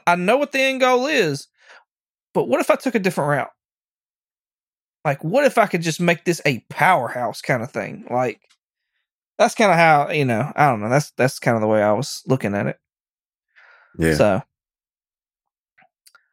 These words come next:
Speaker 1: um, I, I didn't like that he had the same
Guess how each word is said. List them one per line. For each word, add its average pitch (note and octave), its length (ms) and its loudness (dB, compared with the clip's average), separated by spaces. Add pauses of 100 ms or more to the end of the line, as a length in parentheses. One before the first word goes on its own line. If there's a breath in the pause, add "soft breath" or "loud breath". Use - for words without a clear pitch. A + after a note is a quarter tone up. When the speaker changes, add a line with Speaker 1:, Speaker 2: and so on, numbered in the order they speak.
(140)
Speaker 1:
um, F#3+ 420 2 (140)
I, F#3+ 680 0 (1400 soft breath)
I A#3+ 320 4
didn't G#3+ 320 -2
like F3+ 400 0
that D#3 200 -2
he F3+ 160 -2
had E3 320 0
the C#3+ 100 -2
same F3+ 720 -2